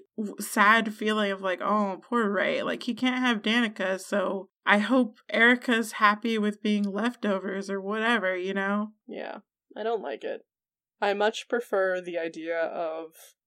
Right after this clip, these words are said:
Speaker 2: polyamory can be the answer here. I mean, and the, and the serpents are even fucking set up for it.
Speaker 1: Yeah. It's very frustrating.
Speaker 2: <sighs>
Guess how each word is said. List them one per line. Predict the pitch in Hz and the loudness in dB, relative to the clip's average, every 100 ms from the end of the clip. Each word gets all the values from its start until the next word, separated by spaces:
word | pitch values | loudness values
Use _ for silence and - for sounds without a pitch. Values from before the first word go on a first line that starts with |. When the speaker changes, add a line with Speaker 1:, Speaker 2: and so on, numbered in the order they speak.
| _ - | _ -2
Speaker 2:
polyamory | 175 180 190 202 214 | 0 2 0 0 -4
can | 226 220 | -6 -6
be | 233 | -6
the | 233 240 | -8 -10
answer | 247 165 | -8 -8
here. | 165 165 170 175 - | -8 -6 -6 -6 -4
I | 208 | 0
mean, | 226 - | 0 0
and | 247 | -2
the, | 240 | 0
and | 254 | -2
the | 254 | 0
serpents | 302 294 277 262 | 0 0 -2 -4
are | |
even | 247 240 233 | -6 -8 -6
fucking | 233 240 226 | -6 -6 -6
set | - 202 - | -8 -8 -8
up | 185 - | -10 -12
for | 147 143 | -12 -10
it. | 110 - _ - | -10 -12 _ -8
Speaker 1:
Yeah. | 220 208 208 208 208 - _ _ 269 | -2 2 2 0 -4 -12 _ _ -6
It's | 247 | -4
very | 262 240 208 | -2 -2 -4
frustrating. | - - - - - - 196 196 220 | -8 -16 -16 -14 -12 -10 -10 -12 -8
Speaker 2:
<sighs> | 240 262 247 240 233 220 | -2 0 0 -2 -6 -8